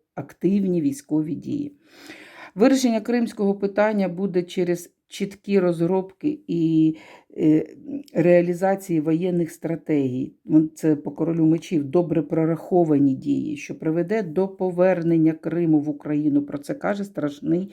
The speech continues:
суд. Це карта благополучного завершення кризової фази, це, е, звільнення від труднощів, це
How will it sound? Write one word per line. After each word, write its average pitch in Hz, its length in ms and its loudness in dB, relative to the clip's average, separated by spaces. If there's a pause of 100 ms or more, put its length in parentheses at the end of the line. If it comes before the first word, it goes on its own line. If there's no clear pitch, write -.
(160)
суд. - 460 0 (300)
Це 208 140 -2
карта 180 400 0
благополучного 175 880 2
завершення 160 800 0
кризової 160 560 -4
фази, 156 420 -6
це, 165 220 -4 (360)
е, 151 100 2
звільнення 160 800 4
від 170 240 -6
труднощів, 147 680 0
це 151 380 -2